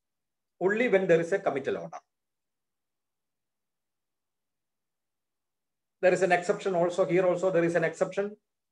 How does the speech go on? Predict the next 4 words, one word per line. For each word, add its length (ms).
As 200
we 100
know, 400
the 1600